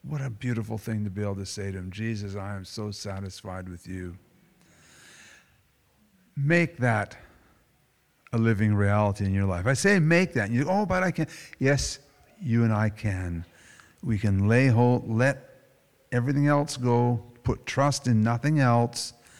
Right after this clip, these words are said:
and come afresh before him at any time and just,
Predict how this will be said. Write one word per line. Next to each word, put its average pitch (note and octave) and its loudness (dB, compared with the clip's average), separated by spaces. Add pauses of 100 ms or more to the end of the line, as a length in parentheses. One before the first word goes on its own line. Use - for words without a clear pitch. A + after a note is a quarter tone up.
(220)
and F#2+ -8
come G#2 2
afresh B2+ 2
before C#3 -2
him G#2 -2 (1400)
at - -12 (160)
any C3+ 4
time F#2+ -6 (1200)
and F#2+ -8
just, G2 -8